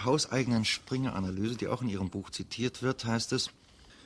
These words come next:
„Dank ihrer Autorität nimmt die Zeitung dem Leser das Ordnen, Sichten und Bewerten der Ereignisse ab, welche die gegenwärtige Welt repräsentieren.“ Und weiter heißt es in dieser hauseigenen Springer-Analyse der Bild-Zeitung:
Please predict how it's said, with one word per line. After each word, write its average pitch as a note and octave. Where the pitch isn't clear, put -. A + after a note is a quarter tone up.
„Dank D#3
ihrer D#3
Autorität A#2+
nimmt B2
die A2
Zeitung C3+
dem G2+
Leser A2
das F#2+
Ordnen, A2+
Sichten A2
und G2+
Bewerten G#2
der G#2
Ereignisse G2
ab, -
welche F#2
die -
gegenwärtige F#2+
Welt F#2+
repräsentieren.“ F#2+
Und G#2
weiter B2
heißt A#2
es G#2+
in G#2+
dieser G2+
hauseigenen G2
Springer-Analyse G2+
der F#2+
Bild-Zeitung: G#2